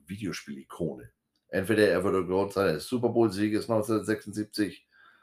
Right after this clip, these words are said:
seines Coaching-Records von neunundfünfzig Komma neun Prozent oder der zwölf Hall of Fame-Spieler, die er gecoacht hatte, in die Wahl, nee, nicht in die Wahl, in die Hall, in die Hall, in die Hall einziehen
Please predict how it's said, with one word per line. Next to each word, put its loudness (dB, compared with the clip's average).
seines 2
Coaching-Records 2
von 4
neunundfünfzig 0
Komma -2
neun 2
Prozent -2
oder 2
der 0
zwölf 2
Hall 4
of 2
Fame-Spieler, -2
die -4
er -2
gecoacht -8
hatte, -4
in -2
die -4
Wahl, 2
nee, -6
nicht -10
in -10
die -10
Wahl, -4
in -8
die -12
Hall, 6
in -20
die -10
Hall, -2
in -14
die 0
Hall 8
einziehen -2